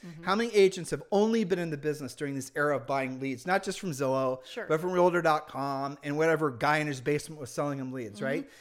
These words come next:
Speaker 2: And all of these guys, all of these agents who were never learned how to be proactive lead generators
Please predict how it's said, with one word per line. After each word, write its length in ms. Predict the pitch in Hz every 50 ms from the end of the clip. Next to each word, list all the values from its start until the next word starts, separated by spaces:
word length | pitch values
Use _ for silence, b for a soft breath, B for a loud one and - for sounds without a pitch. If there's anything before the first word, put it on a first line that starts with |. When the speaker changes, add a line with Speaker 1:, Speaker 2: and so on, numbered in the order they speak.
| B B B 190
Speaker 2:
And 140 | 170 175 - -
all 460 | 175 180 185 208 220 226 226 226 214
of 80 | 190
these 200 | 196 202 180 156
guys, 440 | - 175 165 156 147 139 123 120 - -
all 340 | - 160 185 202 214 214 208
of 80 | 196 180
these 220 | 185 180 165 180
agents 360 | 165 156 156 151 147 120 117
who 140 | - - 156
were 160 | 156 156 156
never 480 | 156 165 180 185 214 220 220 208 208 196
learned 240 | 185 180 180 165 170
how 60 | 160
to 40 | 156
be 140 | 156 151 143
proactive 480 | - 165 156 147 147 147 - 139 135
lead 160 | 139 143 131
generators 540 | 135 139 135 135 135 131 127 127 123 123 b